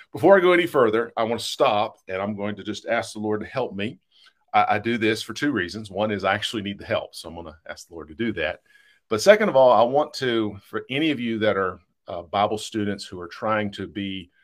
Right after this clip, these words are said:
trying to learn how to study the Bible, I wanna give you a good model, and I hope that by doing this, it shows you that you'll not be able to study the Bible either under someone teaching you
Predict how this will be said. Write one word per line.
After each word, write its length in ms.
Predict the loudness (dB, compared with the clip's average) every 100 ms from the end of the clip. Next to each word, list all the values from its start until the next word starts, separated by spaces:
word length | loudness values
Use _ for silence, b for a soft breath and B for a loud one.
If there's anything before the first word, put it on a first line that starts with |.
| b b
trying 180 | -6 -4
to 80 |
learn 400 | -6 -2 0 0
how 160 | -2 -6
to 80 | -6
study 300 | -4 -4 -4
the 80 | -4
Bible, 420 | -2 -2 -6 -2
I 60 | -2
wanna 200 | 0 -2
give 220 | -4 -2
you 140 | -2 -4
a 40 |
good 180 | -6 -8
model, 460 | -4 -2 -2 -4
and 100 | -6
I 60 | -10
hope 340 | -6 -6 -6
that 220 | -10 -10 -10
by 140 | -10
doing 260 | -8 -8 -10
this, 240 | -12 -14
it 100 | -16
shows 400 | -6 -4 -4 -6
you 320 | -8 -8 -8 _ b b b b b
that 200 | -6 -6
you'll 200 | 0 0
not 340 | 2 2 2 0
be 200 | -2 -2
able 240 | -2 -4
to 180 | -6 -12
study 480 | -10 -4 0 0 -2
the 100 | -4
Bible 400 | -2 -2 -4 -6
either 380 | -6 -6 -8 -12 _ -8
under 260 | -6 -4
someone 420 | -4 -4 -4 -4 -6
teaching 400 | -10 -10 -10 -8
you 160 | -10